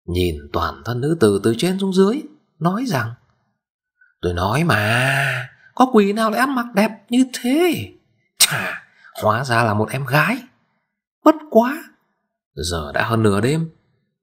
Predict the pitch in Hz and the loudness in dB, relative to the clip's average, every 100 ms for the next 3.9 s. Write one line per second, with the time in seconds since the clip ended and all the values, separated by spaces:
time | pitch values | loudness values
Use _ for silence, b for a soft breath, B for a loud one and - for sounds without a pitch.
0 | - - 240 247 247 254 285 - 185 214 | -10 -4 -2 0 0 0 0 0 2 0
1 | 262 285 294 - 262 180 175 185 190 190 | 0 -2 0 0 0 0 2 4 2 -2
2 | - _ _ _ _ - 98 107 113 113 | -16 _ _ _ _ 0 2 4 2 0
3 | - 180 185 170 160 - 139 139 196 | 0 -2 -2 -2 -4 2 4 4 -2